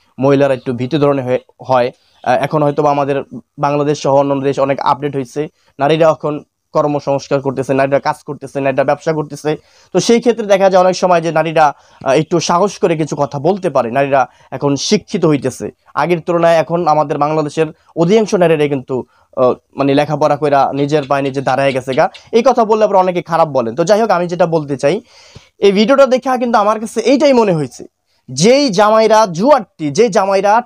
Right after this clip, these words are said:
ঠিক মতন স্ত্রীর ভরণ পোষণ দিতে পারে না, সন্তানের দায়িত্ব পালন করতে পারে না, ওই জামাইদেরকে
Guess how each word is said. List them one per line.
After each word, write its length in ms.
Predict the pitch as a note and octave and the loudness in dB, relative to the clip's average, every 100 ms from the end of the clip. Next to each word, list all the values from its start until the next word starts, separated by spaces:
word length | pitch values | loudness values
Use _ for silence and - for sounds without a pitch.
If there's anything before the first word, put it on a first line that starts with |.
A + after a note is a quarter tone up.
| - | -2
ঠিক 200 | A#3+ A#3 | -6 0
মতন 540 | G#3+ F#3 G3+ A#3+ C#4 - _ G3 | -2 2 0 2 -2 -10 _ -8
স্ত্রীর 520 | - - A3 A3+ F#3+ - | -8 0 2 2 0 -4
ভরণ 260 | D#3 G3+ C#4 | 2 2 2
পোষণ 220 | B3 A#3+ | 0 -2
দিতে 180 | G3 F3+ | -4 -2
পারে 160 | F3 F3 | 0 2
না, 140 | G3+ | 0
সন্তানের 560 | - - A3+ A#3 A3 F3 | 0 -2 0 -2 -4 0
দায়িত্ব 320 | G3 B3+ D4+ | 0 0 -2
পালন 240 | B3 A3 | 0 0
করতে 260 | F#3 F3 F3 | 0 -2 -2
পারে 200 | F3+ E3+ | -2 -2
না, 120 | G3 A3+ | 0 0
ওই 200 | C#4+ D4 | 2 2
জামাইদেরকে 680 | B3+ A#3+ A#3 G3+ F3+ A3+ | 2 0 0 -2 0 2